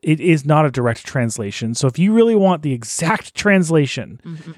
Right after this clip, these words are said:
Speaker 1: from, from Korean, then th-, that's, that's how you do it.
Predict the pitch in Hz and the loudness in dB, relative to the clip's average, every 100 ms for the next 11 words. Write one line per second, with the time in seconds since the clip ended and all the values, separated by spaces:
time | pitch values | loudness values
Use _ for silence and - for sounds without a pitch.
0 | _ - 151 139 131 123 127 - - - | _ -2 2 4 4 2 -2 -8 -4 0
1 | 135 120 123 113 - 143 131 117 110 104 | 2 2 -4 -6 -4 0 0 0 -2 -2
2 | 120 110 110 110 151 139 143 135 - - | -2 -2 -4 -6 -8 -6 -2 -2 -4 -4
3 | - 160 - 185 151 131 107 | 0 0 0 2 2 2 0